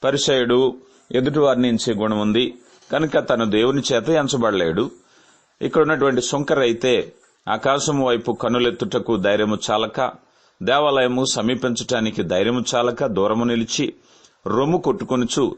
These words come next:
తన యొక్క తగ్గింపు స్వభావాన్ని మరి కనపరుచుకుని ఆయన ప్రార్థన ఎంచబడింది, ఆ ప్రార్థన అంగీకరించబడింది.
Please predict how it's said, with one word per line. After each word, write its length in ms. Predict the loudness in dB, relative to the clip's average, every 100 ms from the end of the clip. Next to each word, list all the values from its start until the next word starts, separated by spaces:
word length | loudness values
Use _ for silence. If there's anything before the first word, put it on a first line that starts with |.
| -4
తన 140 | -2
యొక్క 480 | -2 -2 0 2 0 -2 _ _ _
తగ్గింపు 380 | -2 0 0 0
స్వభావాన్ని 800 | 0 -2 -2 0 0 0 0 -4 -8 _ _ -6
మరి 120 | -4
కనపరుచుకుని 960 | -2 -2 0 -2 -4 -4 -2 -2 -4 -10 _ _ _ -6
ఆయన 440 | -2 0 0 -2 -4
ప్రార్థన 540 | -2 0 0 -2 -2 -4 -8 _ _ _ _ -6
ఎంచబడింది, 560 | -4 -2 0 -2 -4 -12 _ _ _ -6
ఆ 60 | -4
ప్రార్థన 500 | 0 0 0 0 0
అంగీకరించబడింది. 1000 | 0 0 0 0 -4 -4 -6 -6 -6